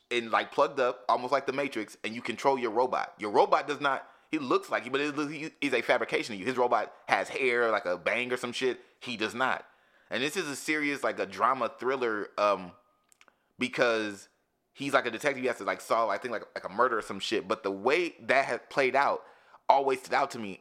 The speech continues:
And then over the last few years, shit started to happen where it's like, damn, okay, we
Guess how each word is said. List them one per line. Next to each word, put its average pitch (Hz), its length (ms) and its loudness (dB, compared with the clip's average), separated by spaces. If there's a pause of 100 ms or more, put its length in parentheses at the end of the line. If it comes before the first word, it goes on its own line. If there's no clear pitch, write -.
And 120 260 -2
then 113 480 0 (120)
over 156 180 2
the 143 80 -2
last 139 260 4
few 131 100 -8
years, 135 420 -2 (260)
shit 180 180 0
started 139 280 2
to - 40 -6
happen 135 240 2
where 120 140 2
it's 117 80 -6
like, 98 200 2
damn, 98 380 -2
okay, 101 200 0
we 95 320 -8